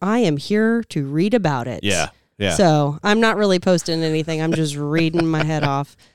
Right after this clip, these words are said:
Speaker 1: That's,
Speaker 2: So,
Speaker 1: that's
Speaker 2: so,
Speaker 1: another
Speaker 2: uh,
Speaker 1: of my late night reads.
Speaker 2: the, the country duo Big and Rich, right?
Speaker 1: Uh-huh.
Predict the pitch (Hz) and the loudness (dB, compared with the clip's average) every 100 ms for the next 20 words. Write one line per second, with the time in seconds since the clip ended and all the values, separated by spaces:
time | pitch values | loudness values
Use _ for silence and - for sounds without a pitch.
0 | _ _ - - - 190 - 214 - - | _ _ -12 -6 -2 0 0 -2 -6 -12
1 | 196 190 165 151 135 - 170 165 165 175 | -4 0 2 4 4 2 -2 -4 -6 -4
2 | 170 160 156 147 143 151 143 127 147 135 | -4 -6 -6 -8 -2 0 0 0 2 2
3 | 113 - 190 - 131 131 127 101 90 127 | 2 0 0 2 2 4 4 2 2 0
4 | 110 95 92 73 - - 104 104 123 - | 0 -2 -2 -4 -8 -8 -2 0 0 0
5 | 240 226 | 0 2